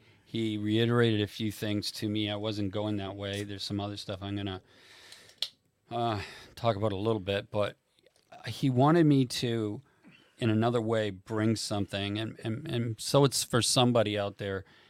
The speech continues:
to try to under-, get a better understanding, I think, of what we're talking about here. So let me start with this, uh, statement.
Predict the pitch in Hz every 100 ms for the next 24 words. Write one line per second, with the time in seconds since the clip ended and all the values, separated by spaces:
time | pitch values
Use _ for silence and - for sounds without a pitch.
0 | _ _ - 98 - - 117 131 139 -
1 | 117 117 110 104 - - _ - 117 110
2 | 113 120 127 123 110 107 - 104 104 101
3 | 95 - 101 95 92 98 107 85 92 85
4 | 101 92 104 110 123 _ _ _ _ _
5 | - - _ - - - 135 135 165 147
6 | 151 139 123 107 123 113 - - _ -
7 | 110 101 - - - - 113 107 110 127